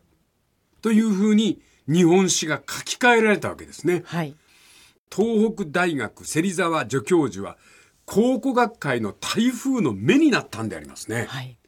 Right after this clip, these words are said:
Speaker 1: これに対してかつての恩師杉原、負けてなるかっつうんで、岩宿遺跡にこもりまして、
Speaker 2: うん。
Speaker 1: 再度発掘を進めまして、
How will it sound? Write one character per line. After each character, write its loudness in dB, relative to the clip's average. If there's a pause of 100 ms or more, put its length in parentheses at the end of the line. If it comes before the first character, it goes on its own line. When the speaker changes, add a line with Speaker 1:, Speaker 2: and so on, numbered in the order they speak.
(300)
Speaker 1:
こ -10
れ 2
に -4
対 -2
し -10
て -10
か -10
つ -18
て -8
の -4
恩 -2
師 -6
杉 -2
原、 -8 (420)
負 -4
け 0
て 2
な 4
る 0
か -6
っ -8
つ -10
う -6
ん -8
で、 -12 (240)
岩 2
宿 -2
遺 2
跡 -2
に -6
こ -12
も -2
り 0
ま -2
し -10
て、 -14
Speaker 2:
う -18
ん。 -20 (800)
Speaker 1:
再 0
度 0 (460)
発 -6
掘 -4
を 2 (760)
進 -2
め 4
ま 0
し -10
て、 2